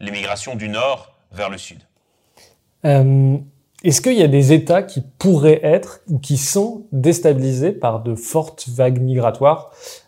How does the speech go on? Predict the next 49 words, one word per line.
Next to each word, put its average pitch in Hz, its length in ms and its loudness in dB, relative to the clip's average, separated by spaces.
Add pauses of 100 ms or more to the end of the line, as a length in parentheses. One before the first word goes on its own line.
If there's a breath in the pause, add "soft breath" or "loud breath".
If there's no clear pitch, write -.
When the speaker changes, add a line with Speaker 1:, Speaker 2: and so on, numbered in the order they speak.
(100)
Speaker 2:
Euh, 120 200 0
on 131 120 0
l'a 127 160 4
vu 135 180 6
autour 135 280 4
de 127 60 0
la 113 100 2
Syrie, 160 500 0
euh, 120 680 -2
je - 100 -16
pense 110 200 -12
notamment 123 360 0
au 117 140 -4
Liban, 131 500 0
quand 127 140 -4
il 123 60 -2
y 123 40 2
a 120 40 -2
des 127 100 2
conflits, 143 440 -2 (320 loud breath)
il 127 40 0
y - 20 0
a 117 60 -2
un 113 100 -2
risque 143 340 2
de 120 60 -2
déstabilisation 117 840 -4
qui 110 140 -10
est 104 40 -8
fort. 190 400 0 (420 soft breath)
Euh, 127 380 0
est-ce 151 160 -4
qu'il 208 120 0
y 190 60 4
a 147 40 6
des 131 200 4
États 185 220 4
aujourd'hui 143 500 2
qui - 140 -16
pourraient, 156 640 2 (120)
euh, 123 180 -2
être 127 160 0
déstabilisés, 139 800 0 (260)
euh, 117 200 -6
par 139 360 -4
des 120 100 -6
migrations ? 110 420 -12 (260)
Speaker 1:
Bien 113 140 -10
sûr. 107 240 -12